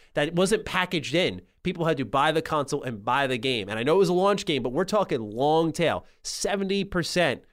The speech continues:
of people who own that console bought that game. That's,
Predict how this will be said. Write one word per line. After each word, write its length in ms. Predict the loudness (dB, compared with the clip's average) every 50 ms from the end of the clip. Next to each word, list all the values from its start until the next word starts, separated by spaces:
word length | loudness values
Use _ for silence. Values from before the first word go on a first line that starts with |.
| _ _ _
of 160 | -6 -6 -4
people 300 | -4 -6 -2 0 0 2
who 140 | 2 0 0
own 300 | 2 0 0 2 2 0
that 180 | 0 -2 -2
console 360 | -2 -2 -2 -2 0 -4 -6
bought 460 | -6 -6 -2 0 2 2 2 0 -4 -6
that 320 | -4 -4 -4 -6 -8 -12
game. 320 | -8 -8 -6 -6 -8 -10 -14 _ _ _ _ _ _
That's, 320 | -2 0 0 0 -2 -8